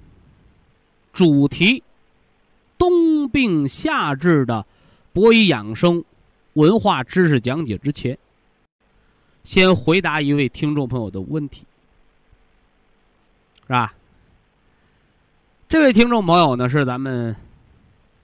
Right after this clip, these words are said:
浙江宁波的听众，也是咱们博医有缘人，是吧？二十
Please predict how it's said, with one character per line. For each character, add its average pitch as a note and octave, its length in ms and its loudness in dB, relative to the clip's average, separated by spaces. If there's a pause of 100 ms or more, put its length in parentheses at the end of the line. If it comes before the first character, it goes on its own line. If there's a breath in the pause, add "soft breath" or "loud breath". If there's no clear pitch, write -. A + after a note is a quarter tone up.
(220)
浙 G3+ 240 4
江 E3+ 300 2 (540)
宁 E3+ 200 2 (160)
波 A3 220 2
的 C#3+ 100 0
听 C3 240 -8
众， B2+ 140 -10 (1800)
也 F3 220 6
是 A3 180 6
咱 F3 160 0
们 G3 80 -6
博 F#3+ 260 2
医 G3+ 140 4
有 A#2+ 220 4
缘 C#3 240 0
人， F#3+ 200 0 (1200)
是 - 60 -16
吧？ G#2+ 280 -8 (2750)
二 C4+ 560 6
十 D#3+ 400 0